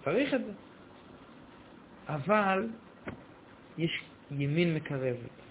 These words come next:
הימין, ימין זה חסד.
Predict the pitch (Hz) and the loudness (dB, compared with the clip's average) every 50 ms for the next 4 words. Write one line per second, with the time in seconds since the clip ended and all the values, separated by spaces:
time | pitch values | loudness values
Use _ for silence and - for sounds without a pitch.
0 | - - - - - - - - - - - - - - - - - - - - | -20 -20 -20 -20 -20 -20 -20 -20 -20 -20 -20 -20 -20 -20 -20 -20 -20 -20 -20 -20
1 | - - - 143 143 143 143 156 185 208 202 196 196 196 196 - - - - 143 | -16 -8 -4 0 0 2 2 4 4 2 2 2 0 -2 -4 -8 -14 -10 -8 -4
2 | 151 170 175 156 139 139 117 - - - 151 139 135 - - - 107 | -2 -2 -2 -2 -2 -4 -6 -6 -4 -2 -2 -4 -4 -6 -10 -12 -14